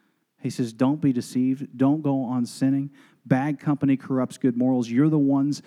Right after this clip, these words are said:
that have been spiritually made alive, so live like it." And it'll make an impact all over, but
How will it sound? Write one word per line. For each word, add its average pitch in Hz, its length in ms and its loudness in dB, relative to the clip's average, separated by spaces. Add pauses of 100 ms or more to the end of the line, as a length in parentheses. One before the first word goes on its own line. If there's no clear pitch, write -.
(200)
that 123 140 -8
have 127 200 -6
been 123 140 2
spiritually 135 520 -2
made 127 180 2
alive, 120 340 -6
so 120 140 -6
live 117 260 -2
like 101 260 -6
it." - 200 -14 (1000)
And 110 80 -4
it'll 113 120 2
make 117 200 4
an 104 80 -2
impact 117 460 -2
all 110 200 0
over, 113 260 -2
but 98 240 -8